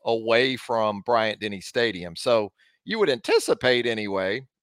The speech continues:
those to be cleaned up a great deal when you consider nine were pre-snap penalties <laughs> on the road at Texas A and M last week. I, I would think, uh, a very knowledgeable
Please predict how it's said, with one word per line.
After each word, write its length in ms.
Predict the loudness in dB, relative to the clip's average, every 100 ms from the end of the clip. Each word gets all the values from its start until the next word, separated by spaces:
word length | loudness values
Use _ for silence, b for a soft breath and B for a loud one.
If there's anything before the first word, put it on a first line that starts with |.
| _ _ -6
those 280 | 0 0 0
to 80 | -4
be 140 | -6
cleaned 360 | -4 -6 0 4
up 220 | 4 2
a 80 | -6
great 300 | -2 -2 -2
deal 220 | -2 -2
when 100 | -2 -6
you 60 |
consider 360 | -8 -6 -4 -2
nine 880 | -4 -4 2 4 6 6 2 -4 -12 b b b
were 120 | -8 -8
pre-snap 680 | -4 -6 -4 0 0 0
penalties 840 | 0 0 0 -4 -6 -8 -8 -12 -14 b
<laughs> 160 | b -2
on 160 | 0
the 100 | 2
road 240 | 2 2 2
at 120 | 0
Texas 400 | 0 0 -2 0
A 140 | 0
and 100 | 2
M 160 | 0 0
last 360 | 2 2 2 -4
week. 220 | -4 2
I, 140 | 0 0 b b
I 180 | 4 4
would 240 | 4 -2 0
think, 400 | -2 -2 -4 2
uh, 360 | 4 4 2
a 80 | 0
very 240 | 0 -2 -2
knowledgeable 1000 | -2 2 2 2 0 -6 -2 -4 -6